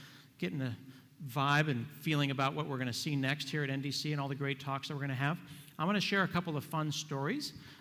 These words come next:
about things in tech. And this is what's great. I want the young people to collect their own stories so that they can tell them as well. So I'm gonna share a couple of mine. And these are the things that I talk about with my mentees.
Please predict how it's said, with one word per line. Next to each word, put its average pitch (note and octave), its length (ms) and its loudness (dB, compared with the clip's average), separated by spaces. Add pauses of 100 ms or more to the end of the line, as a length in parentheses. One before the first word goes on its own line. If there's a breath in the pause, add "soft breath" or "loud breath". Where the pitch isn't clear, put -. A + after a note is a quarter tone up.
(100)
about C#3+ 320 0
things D3+ 240 0
in B2+ 140 -2
tech. F3+ 260 2 (640 loud breath)
And D#3 280 4 (100)
this G#3 200 4
is G#3 140 0
what's F#3+ 160 0
great. D#3+ 280 4
I C3+ 100 2
want D#3+ 280 2
the D#3 100 2
young D#3+ 440 4
people F#3 400 0
to F3 180 -4
collect C#3+ 640 0
their D3 220 0
own E3+ 260 4
stories B2+ 640 -2
so C#3+ 100 -4
that B2+ 160 -4
they C#3+ 140 2
can C#3+ 180 -2
tell C#3 220 -2
them A#2+ 360 -4
as C3 160 -4
well. A#2+ 360 -4
So - 120 -8
I'm C#3 60 -2
gonna D3+ 120 0
share D3+ 240 0
a C#3+ 40 -2
couple D3 300 -2
of A#2+ 80 -2
mine. C3 360 2 (540 loud breath)
And D3 100 4
these F#3 160 6
are G3+ 40 4
the F3+ 100 4
things F3 220 4
that D3+ 80 6
I C#3+ 60 6
talk C#3+ 260 4
about C#3 320 2
with D3 160 -4
my B2+ 120 2
mentees. B2+ 640 0